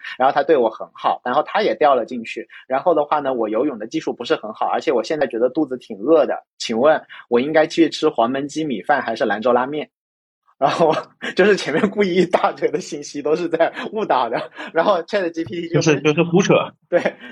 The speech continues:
Speaker 1: ，chat G P T就非常认真的回答我说，“我觉得现在不是思考你应该吃什么的问题的时候，有，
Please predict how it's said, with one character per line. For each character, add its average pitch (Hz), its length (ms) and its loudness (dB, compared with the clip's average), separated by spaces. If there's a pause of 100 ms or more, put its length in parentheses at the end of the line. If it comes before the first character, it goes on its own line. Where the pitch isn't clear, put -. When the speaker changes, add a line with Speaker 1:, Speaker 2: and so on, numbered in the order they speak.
Speaker 1:
，chat 185 200 2
G 170 120 -4
P 175 100 -4
T 170 100 -6
就 180 180 -2
非 190 220 -6
常 147 220 -8
认 165 180 -6
真 156 140 -4
的 143 100 0
回 113 220 -4
答 131 180 2
我 117 160 -2
说 135 140 -2
，“我 127 140 0
觉 135 120 -2
得 151 120 2
现 185 120 -4
在 160 140 2
不 139 160 -6
是 160 120 -2
思 170 200 -4
考 160 220 0
你 143 160 -10
应 143 60 -12
该 160 180 0
吃 175 240 -8
什 170 120 -2
么 131 120 -6
的 156 120 0
问 160 160 4
题 143 120 -14
的 131 160 -4
时 - 200 -20
候， - 240 0 (300)
有， 156 140 2